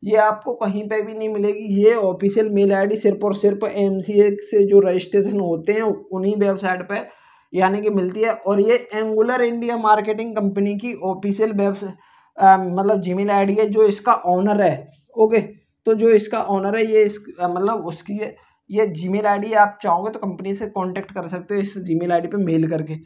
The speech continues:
तो कंपनी की मेल आईडी है मोहित एस एन आर इंडिया एट द रेट जी मेल डॉट कॉम। ओके, and date of, अ, last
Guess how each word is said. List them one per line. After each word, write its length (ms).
तो 100
कंपनी 320
की 60
मेल 220
आईडी 300
है 80
मोहित 840
एस 480
एन 340
आर 380
इंडिया 720
एट 200
द 80
रेट 300
जी 200
मेल 300
डॉट 400
कॉम। 520
ओके, 220
and 180
date 240
of, 180
अ, 160
last 560